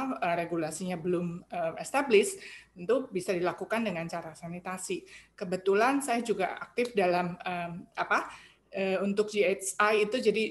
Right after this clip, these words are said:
General Harmonization Initiative untuk bacteriophage. Jadi dari berbagai negara kita coba, em,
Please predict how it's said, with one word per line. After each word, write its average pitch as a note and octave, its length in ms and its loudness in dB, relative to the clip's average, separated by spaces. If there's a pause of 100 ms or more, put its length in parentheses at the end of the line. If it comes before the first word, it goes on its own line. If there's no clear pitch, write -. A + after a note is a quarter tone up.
(100)
General G3 480 2
Harmonization F#3+ 880 -2
Initiative F#3+ 720 -4
untuk F#3+ 320 -6
bacteriophage. G3 880 -2
Jadi F3+ 240 -2
dari F3 240 -4
berbagai F3+ 400 -4
negara F3 400 0 (400)
kita G3 320 -4
coba, F3+ 560 0
em, F3+ 480 -2